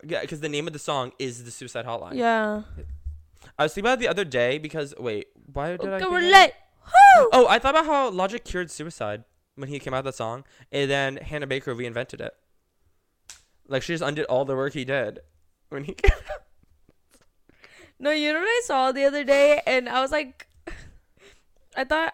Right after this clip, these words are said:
Speaker 2: I was, like, laughing at my own joke because people were like, "Oh, the people who are, like, trades of the seasons, of their seasons in Drag Race." And
Speaker 1: Okay, wait, wait, we need to explain. Trade of a season means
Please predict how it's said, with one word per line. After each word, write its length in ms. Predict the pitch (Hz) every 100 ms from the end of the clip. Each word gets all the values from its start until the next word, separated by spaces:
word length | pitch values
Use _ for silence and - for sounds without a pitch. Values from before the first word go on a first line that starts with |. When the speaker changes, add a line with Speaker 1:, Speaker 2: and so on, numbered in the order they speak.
| -
Speaker 2:
I 80 | 277
was, 120 | 302
like, 160 | 415
laughing 320 | 302 262 262 269
at 80 |
my 120 | 254 247
own 180 | 240 233
joke 240 | 220 240 349 285 254
because 220 | 240 269
people 180 | 285 262
were 100 | 302
like, 300 | 285 262 -
"Oh, 420 | 285 269 262 262 - -
the 200 | 247 262
people 320 | 254 302 294
who 60 | 320
are, 180 | 320 311
like, 420 | 302 269 254 - _
trades 480 | - 302 269 262 262
of 100 | 254
the 80 | 254
seasons, 1040 | - 277 262 247 240 240 233 233 240 247 _ - -
of 140 | 240
their 140 | 240
seasons 460 | 247 - 247 247 247
in 100 | 247
Drag 280 | 220 226 226
Race." 240 | 220 220 - 294 _ -
And 260 | 247 233
Speaker 1:
Okay, 120 | 180
wait, 160 | 185 160
wait, 120 | 131
we 60 | 127
need 60 | 127
to 40 |
explain. 260 | 117 110 95 _ -
Trade 240 | - 147
of 80 | 170
a 60 | 175
season 380 | 131 127 143 139
means 260 | 131 123